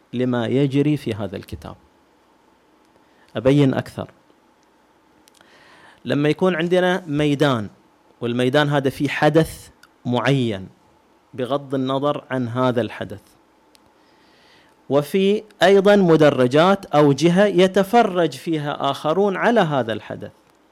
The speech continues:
أين يكون موقع المؤمن لو قلنا بأن الحدث هو القرآن الكريم؟ في الحدث نفسه وليس على المدرجات. المؤمن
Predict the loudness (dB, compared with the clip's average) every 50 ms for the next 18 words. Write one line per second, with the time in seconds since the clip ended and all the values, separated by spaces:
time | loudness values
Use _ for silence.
0 | _ _ _ _ _ -2 0 0 0 0 0 -2 -2 -4 -4 -6 -6 -6 -6 -6
1 | -6 -6 -4 -4 -2 -4 -4 -4 -6 -6 -4 -4 -4 -4 -4 -4 -4 -6 -6 -6
2 | -4 -2 -2 -2 -2 -2 -2 -2 -4 -4 -6 -6 -6 -4 -4 -4 -4 -4 -6 -6
3 | -6 -6 -4 -6 -6 -4 -4 -4 -4 -4 -6 -6 -4 -2 -2 -2 -2 -4 -8 _
4 | _ _ _ _ -10 -8 -6 -4 -4 -4 -4 -6 -8 -8 -8 -8 -8 -10 -10 -14
5 | -18 _ _ _ _ _ _ _ _ _ _ _ _ _ _ _ _ _ _ _
6 | _ _ _ _ _ _ _ _ _ _ _ _ -6 -6 -6 -4 -2 -2 -2 -2
7 | -2 -6 -6 -10 -12 -12 -12 -14 -16 -16 -16 -14 -14 -12 -12 -10 -12 -12 -12 -12
8 | -12 -12 -12 -12 -14 -16 -16 -16 -16 -16 -18 -20 -20 -20 -20 -20 _ _ _ _
9 | _ _ _ _ _ _ _ _ _ _ -2 0 2 2 2 2 2 2 4 4
10 | 6 6 4 2